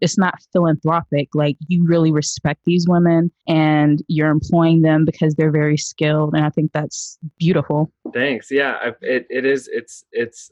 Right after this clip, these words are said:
Speaker 2: I mean, there's, it's an important distinction between the philanthropy and, and is, maybe this is actually just how businesses should operate. And I, I kinda think
Speaker 1: Mm-hmm.
Speaker 2: that the latter is true. And so it's, that felt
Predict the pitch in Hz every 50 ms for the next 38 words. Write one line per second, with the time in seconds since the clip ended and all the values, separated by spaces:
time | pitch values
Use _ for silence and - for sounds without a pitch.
0 | _ - 123 120 123 123 123 120 117 117 - - 117 _ - 127 120 117 - 127
1 | 120 107 120 123 120 113 - - 123 120 120 - - 123 113 117 113 _ 123 117
2 | 110 110 110 107 101 _ _ _ - 113 110 110 113 113 120 110 _ 117 117 117
3 | 113 110 107 101 - _ 110 110 110 107 101 - 104 104 98 _ _ _ _ _
4 | 107 113 117 117 113 123 113 120 110 - - 107 98 - - 104 110 107 - -
5 | 117 104 - 104 - - 110 101 95 104 101 98 110 104 101 - 110 98 92 -
6 | - 107 101 101 104 113 113 _ 101 95 92 90 - - - 98 95 85 - _
7 | 98 95 _ - 101 101 98 - 101 90 180 90 90 92 - - _ - 107 101
8 | 107 110 117 120 117 113 107 101 - - - - 113 107 104 104 98 98 _ _
9 | _ _ - 113 113 110 110 107 98 - - 117 110 110 107 107 - - - 113
10 | 104 - - - - _ _ 117 120 120 - - 131 127 127 123 - -